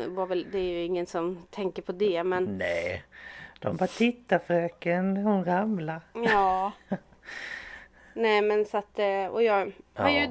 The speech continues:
Speaker 1: dåliga knän, slår i knät som
Speaker 2: Mm.
Speaker 1: jag alltid gör.
Speaker 2: Ja, du brukar alltid landa på det. Du liksom
Speaker 1: Ja.
Speaker 2: alltid kör typ så här ett knä i marken och ett
Speaker 1: Japp.
Speaker 2: böjt.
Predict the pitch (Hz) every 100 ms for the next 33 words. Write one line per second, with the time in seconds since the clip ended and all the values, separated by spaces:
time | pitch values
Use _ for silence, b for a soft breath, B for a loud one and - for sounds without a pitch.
0 | 247 285 254 247 - 226 202 247 - 254
1 | 240 - 214 190 277 254 240 233 196 -
2 | 240 226 254 - B B B B B _
3 | _ - 113 107 104 135 131 117 - 107
4 | 110 113 90 85 - 104 90 90 90 98
5 | - 277 285 233 214 226 175 - - 90
6 | - 101 - - 95 90 90 87 - 87
7 | 82 85 85 - - 240 311 - - -